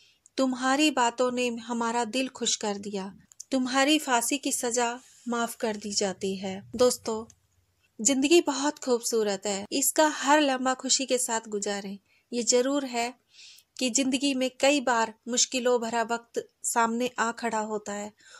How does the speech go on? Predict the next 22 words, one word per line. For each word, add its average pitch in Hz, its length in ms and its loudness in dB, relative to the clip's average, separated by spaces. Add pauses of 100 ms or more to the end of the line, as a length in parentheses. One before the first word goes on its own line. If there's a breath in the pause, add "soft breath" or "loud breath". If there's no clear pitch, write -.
(160 loud breath)
और 277 120 2
हम 269 180 0
परेशान 247 500 0
हो 247 140 -8
जाते 202 340 -8
हैं। 202 180 -10 (440 soft breath)
ऐसे 269 320 4
में 349 140 2
हम 269 260 0
जिंदगी 269 400 0
जीना 240 360 0
ही 269 260 -2
छोड़ 233 280 0
देते 208 300 -4
हैं। 196 220 -8 (520 loud breath)
मुश्किलों 285 480 2
से 294 180 2
हारे 247 420 2
नहीं, 254 380 -4 (560 soft breath)
इसका - 340 -4
सामना 240 500 -4
करें 202 380 -8